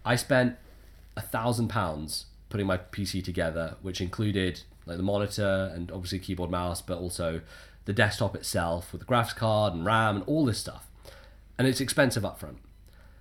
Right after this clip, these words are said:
But within a week, uh, there was a Humble Bundle that had just gone up. And it was like, I don't know, three dollars. And there were nine games in it. <laughs>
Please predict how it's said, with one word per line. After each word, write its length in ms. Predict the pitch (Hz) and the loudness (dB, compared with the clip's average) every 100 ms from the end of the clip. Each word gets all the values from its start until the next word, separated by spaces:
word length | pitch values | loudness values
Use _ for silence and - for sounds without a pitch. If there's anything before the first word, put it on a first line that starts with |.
| - - 110 | -20 -12 -2
But 340 | 117 104 - - - - - - - | 2 0 -2 -16 -20 -20 -20 -16 2
within 280 | 127 175 196 | 4 6 6
a 60 | |
week, 640 | 127 104 123 90 - - - - - - - - | 4 2 0 0 -8 -16 -16 -20 -20 -20 -20 -10
uh, 280 | 95 92 92 - | -6 -4 -6 -8
there 160 | 113 117 | 0 2
was 100 | 117 | 2
a 40 | |
Humble 240 | 156 175 104 | 2 2 2
Bundle 300 | 87 82 82 | 0 -2 -6
that 100 | 80 | -8
had 80 | |
just 140 | - - | -10 -10
gone 120 | 78 | -12
up. 120 | 65 - - - - - | -12 -18 -20 -20 -20 -10
And 80 | 98 | -6
it 20 | |
was 100 | 92 | -4
like, 240 | 92 - - - - - | -4 -6 -16 -20 -18 -6
I 40 | |
don't 40 | 110 | -4
know, 100 | 107 | -4
three 220 | - 139 | 0 2
dollars. 440 | 139 87 76 - - - - - - - - | 2 -2 -4 -10 -14 -20 -20 -20 -20 -20 -2
And 140 | 120 113 | 0 4
there 100 | 110 | 4
were 80 | 104 | 4
nine 480 | 107 127 139 143 | 4 4 4 4
games 420 | 131 110 82 78 67 | 4 0 -2 -6 -10
in 80 | |
it. 80 | 67 | -8
<laughs> 40 | - | -2